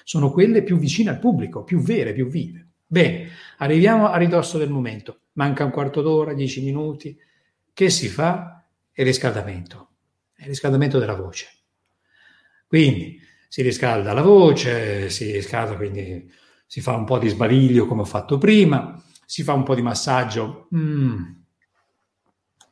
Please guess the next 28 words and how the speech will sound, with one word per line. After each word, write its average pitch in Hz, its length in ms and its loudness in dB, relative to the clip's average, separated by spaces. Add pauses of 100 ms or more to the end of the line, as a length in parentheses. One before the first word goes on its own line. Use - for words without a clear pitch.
(720)
con 135 160 -2
la 151 160 4
lingua, 180 880 4
mm, 170 300 -4
si 139 160 -6
fa 123 80 -2
un 123 100 -2
po' 117 160 -4
di 131 140 -4
chewing 214 500 4
gum 147 420 2 (360)
e 147 100 -4
soprattutto, 165 680 0
se - 120 -6
dobbiamo 104 480 -6 (300)
parlare 110 600 -4 (600)
con 127 180 0
apertura 120 580 0
verso 117 360 -2
le 98 100 -4
persone, 98 680 -6
si 208 120 -2
comincia 175 600 -2
a 175 60 -4
recitare 180 440 -2
una 127 160 0
poesia 143 480 0
sorridendo. 107 1000 -6